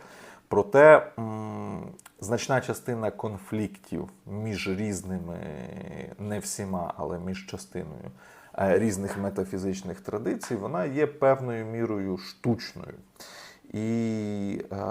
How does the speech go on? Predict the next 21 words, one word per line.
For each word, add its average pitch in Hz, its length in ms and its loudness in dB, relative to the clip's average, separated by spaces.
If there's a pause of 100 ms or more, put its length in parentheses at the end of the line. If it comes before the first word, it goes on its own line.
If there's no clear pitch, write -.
(180)
в 87 200 0
деяких 123 400 4
сенсах 151 400 -2
можна 101 280 -6
навіть 101 320 -4
говорити, 101 560 -2
що - 400 -12
одні, 98 680 -6
е, 95 200 -2 (180)
і 98 80 -8
ті 98 180 -6
самі 92 440 -2
речі 110 480 0 (300)
з 98 80 -8
використанням 95 680 0
різної 95 360 -4
термінології 98 880 -2 (320)
можуть, 120 360 0
е, - 120 -6 (420)
описувати 107 800 0
різні, 117 500 -6